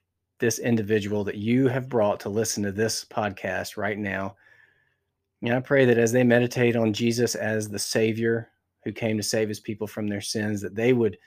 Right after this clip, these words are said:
be freed from sin in their own life, freed to know you as their Father,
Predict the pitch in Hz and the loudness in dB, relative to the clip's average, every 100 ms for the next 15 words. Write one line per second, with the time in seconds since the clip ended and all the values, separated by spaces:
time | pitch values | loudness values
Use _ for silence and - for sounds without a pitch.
0 | _ _ _ 117 120 131 131 - 143 147 | _ _ _ -4 2 2 2 -2 4 6
1 | 127 107 - 107 - - 95 101 104 104 | 4 0 -6 -4 -2 -4 -4 -4 -2 -2
2 | 110 113 90 82 - - _ _ _ _ | -2 -2 -4 -8 -10 -18 _ _ _ _
3 | _ _ - 147 139 135 131 _ - 113 | _ _ 0 2 4 2 -2 _ -8 -4
4 | 104 104 120 135 139 135 113 104 98 - | -2 2 4 4 4 2 2 -2 -8 -2
5 | 117 123 131 127 | 0 0 -4 -6